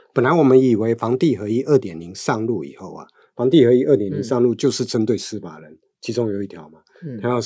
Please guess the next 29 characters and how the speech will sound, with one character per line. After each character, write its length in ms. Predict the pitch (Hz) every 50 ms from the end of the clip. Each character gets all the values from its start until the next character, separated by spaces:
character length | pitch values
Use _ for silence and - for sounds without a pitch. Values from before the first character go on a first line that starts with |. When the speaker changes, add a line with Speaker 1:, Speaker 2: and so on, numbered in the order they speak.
| - - -
Speaker 1:
课 180 | - 147 131
税 280 | 107 - - 127 113 101
跟 240 | - 110 107 117 139 131
一 120 | 131 113
般 280 | 117 - 104 101 104 101
的 340 | 101 98 87 85 85 82 82
民-， 320 | 90 95 92 95 98 101 - _ _ _ _ 196 175
民 180 | 113 104 110 117
众 220 | - 127 104 90
收 220 | - - 120 101
入 160 | 98 92 90 85
一 140 | 80 82
样 120 | - - -
嘛。 80 | - _ _
Speaker 2:
对。 320 | 147 127 110 57 50 - - _ _ _ _ _
Speaker 1:
对 140 | 101 82
啊， 140 | 78 78 - _ _ _ _ _ _ _
那 100 | 135 139
我 80 | 135 117
们 160 | 113 127 120
以 100 | 113 110
为 200 | 98 98 107 110
那 120 | 120 135 123
个 520 | 117 110 107 104 101 104 101 98 104 110 - _ _ _
Speaker 2:
大 100 | - 175
家 60 | 175 185
会 80 | 254
吓 220 | 233 - 180 160 160
到。 260 | 170 143 - -